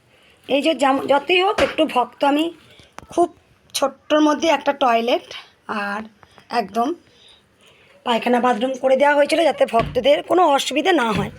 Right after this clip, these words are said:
তারপরে লিখে দেওয়া হয়েছিল, কেউ যদি বুঝতে না পারে, লিখে দেওয়া হয়েছিল ভক্তদের টয়লেট।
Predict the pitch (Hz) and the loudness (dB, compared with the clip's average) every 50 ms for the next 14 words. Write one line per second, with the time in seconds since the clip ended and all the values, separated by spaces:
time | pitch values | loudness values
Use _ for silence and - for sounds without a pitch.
0 | - - 285 311 - 349 370 330 285 277 - - 392 370 392 330 254 240 220 - | -4 -2 0 0 2 2 2 2 2 0 0 0 0 2 2 2 2 0 -2 -4
1 | 214 220 233 - 302 311 294 285 320 269 247 277 262 - - 269 269 254 247 - | -6 -6 -4 -2 -2 -2 0 -2 -2 -2 -2 -4 -2 -2 0 0 0 0 -2 -2
2 | 262 247 262 269 285 - _ _ _ _ _ _ _ _ _ _ _ _ 254 269 | -2 -2 -2 -2 -4 -6 _ _ _ _ _ _ _ _ _ _ _ _ -6 -4
3 | - 311 311 302 302 302 302 - 320 330 359 247 247 240 226 - 240 233 247 349 | 0 2 2 4 2 2 2 2 2 0 0 0 0 -2 -2 -4 -6 -4 -4 -4
4 | - - 254 208 196 196 208 - - - | -2 -2 -2 -2 -2 -6 -10 -14 -16 -20